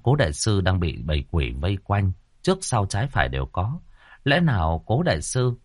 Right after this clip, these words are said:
cũng bị bắt như lão? Không chỉ có Lão Dư nghĩ vậy, Hào ca ở bên kia cũng nghĩ như vậy. Dù sao thì cô gái tóc dài này xung quanh là bị quỷ của hắn bao vây. Đối phương hình như là đôi mắt lại kém,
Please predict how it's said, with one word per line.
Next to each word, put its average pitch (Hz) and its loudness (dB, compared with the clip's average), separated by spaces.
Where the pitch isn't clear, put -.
cũng 98 -2
bị - 2
bắt 151 -4
như 104 2
lão? 95 0
Không 107 4
chỉ 69 0
có 90 -2
Lão 101 2
Dư 117 4
nghĩ 87 2
vậy, - 0
Hào 113 2
ca 131 0
ở 80 -2
bên 95 0
kia 104 2
cũng 135 0
nghĩ 110 0
như 139 2
vậy. 92 -2
Dù 113 2
sao 131 0
thì 87 2
cô 131 4
gái 117 2
tóc - -2
dài 80 0
này 73 -2
xung 135 0
quanh 120 4
là 107 4
bị 98 0
quỷ 78 2
của 69 -2
hắn 107 0
bao 98 0
vây. 95 2
Đối 175 4
phương 151 4
hình 80 4
như 101 2
là 80 2
đôi 95 0
mắt 131 0
lại 76 -2
kém, 120 0